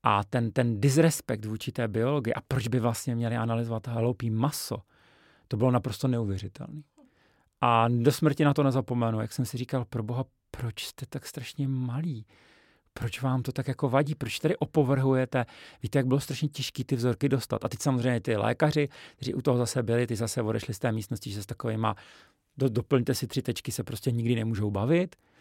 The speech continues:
že to je přece, co jsem si to zase jako vymyslel. A teď vlastně čelíte vlastně tlaku z obou dvou stran, který s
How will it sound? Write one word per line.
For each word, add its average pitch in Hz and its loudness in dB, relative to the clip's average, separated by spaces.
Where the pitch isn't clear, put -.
že - -6
to - 0
je 123 2
přece, 120 -4
co - -8
jsem 135 2
si 120 -6
to - -6
zase 113 -2
jako 113 -2
vymyslel. 156 0
A 123 -6
teď 123 0
vlastně 131 2
čelíte 131 4
vlastně - -2
tlaku - 0
z - 0
obou 127 4
dvou 123 4
stran, 113 -2
který 113 -2
s - -6